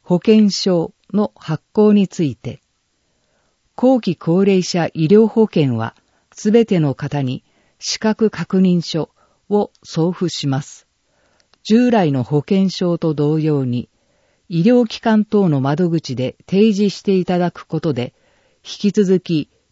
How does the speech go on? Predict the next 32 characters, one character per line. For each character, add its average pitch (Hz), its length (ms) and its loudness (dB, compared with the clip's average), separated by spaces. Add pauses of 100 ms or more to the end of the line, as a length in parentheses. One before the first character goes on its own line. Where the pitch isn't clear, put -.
医 208 120 0
療 226 220 6
を 139 220 2
受 175 200 0
け 202 40 4
る 190 120 2
こ 165 140 -6
と 214 100 0
が 143 120 0
で 120 100 -4
き - 160 -10
ま 113 160 -4
す。 - 240 -20 (920)
な 180 200 0
お、 123 180 -4 (340)
マ 165 200 2
イ 240 80 4
ナ 233 140 4
保 190 120 0
険 214 300 2
証 196 280 0
を 175 160 2
ご 143 160 0
利 185 160 0
用 185 160 2
の 165 120 -2
方 151 320 -4
は、 117 180 -6 (420)
引 - 240 -4
き - 20 -2
続 208 260 -2
き - 260 -4